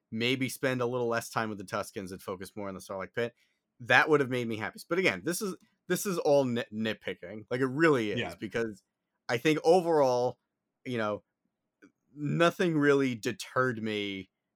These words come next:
Speaker 1: to the point that I'm like, "Oh, this series is gonna suck. I don't care about Boba Fett. He's overrated. I knew it." You know what I mean? Like, I'm not settling back into my old opinion on the character. It's, it's just like, "Oh, well, there was, there was kind of some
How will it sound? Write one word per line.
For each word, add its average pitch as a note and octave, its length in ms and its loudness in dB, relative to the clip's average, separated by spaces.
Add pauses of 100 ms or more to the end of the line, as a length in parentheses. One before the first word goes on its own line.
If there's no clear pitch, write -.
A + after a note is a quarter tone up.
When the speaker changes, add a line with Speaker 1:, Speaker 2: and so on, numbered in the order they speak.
Speaker 1:
to C#3 100 -2
the A#2+ 100 -4
point A#2 320 -2
that A2+ 120 -2
I'm G#2+ 80 -2
like, G2+ 240 -4
"Oh, A#2 200 2
this A2 340 -4
series A2 380 -6
is G#2 100 -12
gonna G2+ 180 -8
suck. A2 360 -4
I G#2+ 80 -2
don't G2+ 140 -8
care A2 120 -4
about F#2+ 240 -4
Boba F#2+ 280 -8
Fett. G2 260 -6
He's G2 180 -10
overrated. F#2+ 560 -8
I F2+ 80 -8
knew F#2 240 -8
it." F2+ 100 -12 (380)
You C3+ 80 0
know C#3 60 4
what C#3 80 4
I C#3+ 40 0
mean? C#3 160 2
Like, B2+ 160 2
I'm C3 80 2
not C3+ 220 2
settling B2 480 0
back A2 240 2
into G#2+ 180 -8
my A2 140 -2
old G#2 240 -4
opinion G2+ 380 -10
on F#2 120 -10
the F#2+ 60 -12
character. G2 500 -12 (380)
It's, A#2 260 -10
it's C3 260 -8
just C#3+ 260 -2
like, C3 260 0
"Oh, F3 240 -2
well, E3 200 2
there D3 140 2
was, C#3+ 220 -4
there C#3+ 80 -2
was C3+ 120 -4
kind D3+ 280 0
of C3 100 -4
some B2+ 480 -4